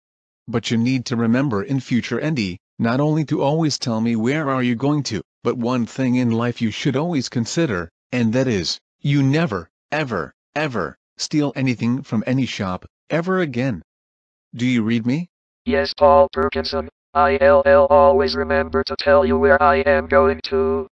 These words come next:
Speaker 2: and never ever ever steal anything ever again. I read you loud and out.
Speaker 1: I'll deal with the situation you caused, Andy. I'm sure you didn't mean to do it on purpose. But this is a real life serious responsibility you would not ever want to land in ever again.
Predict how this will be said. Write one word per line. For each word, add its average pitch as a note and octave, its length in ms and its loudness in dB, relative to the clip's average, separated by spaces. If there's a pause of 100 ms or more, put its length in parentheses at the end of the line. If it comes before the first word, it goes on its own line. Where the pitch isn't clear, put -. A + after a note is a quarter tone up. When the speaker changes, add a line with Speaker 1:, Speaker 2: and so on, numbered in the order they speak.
Speaker 2:
and D#2+ 240 2
never - 360 2
ever D#3 320 4
ever D#3+ 240 4
steal D#3+ 380 -2
anything D#3+ 480 0
ever D#3+ 280 4
again. D#3+ 360 0 (160)
I D#3+ 220 2
read D#3+ 260 -2
you D#3+ 140 4
loud D#3+ 280 6
and D#3+ 220 0
out. D#3+ 300 4 (420)
Speaker 1:
I'll D3 280 -2
deal A#2+ 280 0
with A#2 140 -2
the C3+ 100 -4
situation D3 680 -2
you B2+ 100 2
caused, A#2 420 -2
Andy. A2+ 360 -2 (720)
I'm B2 180 0
sure D#3+ 260 0
you B2+ 200 -2
didn't C#3 260 -4
mean C#3+ 140 -2
to B2+ 100 -4
do B2 160 -2
it A2+ 100 0
on B2+ 200 0
purpose. C3 580 -4 (720)
But D3 200 0
this B2+ 220 0
is A2 100 -4
a G2+ 80 0
real C3 300 0
life A#2+ 300 -4
serious F3+ 480 0
responsibility A2 840 -2
you A2+ 200 0
would A2+ 180 -2
not C#3+ 240 -2
ever D3+ 240 -2
want A#2 320 -2
to C#3+ 140 -4
land A#2+ 340 0
in A#2 140 0
ever E3+ 280 0
again. A#2+ 440 -4